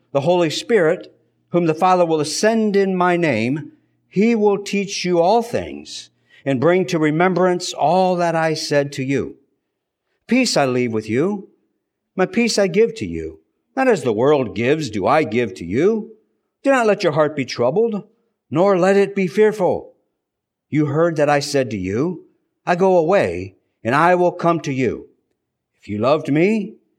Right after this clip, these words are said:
you would have rejoiced because I go to the Father, for the Father is greater than I. Now, I have told you before it happens,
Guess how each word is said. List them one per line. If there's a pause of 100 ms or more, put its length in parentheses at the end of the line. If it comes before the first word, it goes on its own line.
(200)
you
would
have
rejoiced
because
I
go
to
the
Father,
for
the
Father
is
greater
than
I. (1500)
Now,
I
have
told
you
before
it
happens,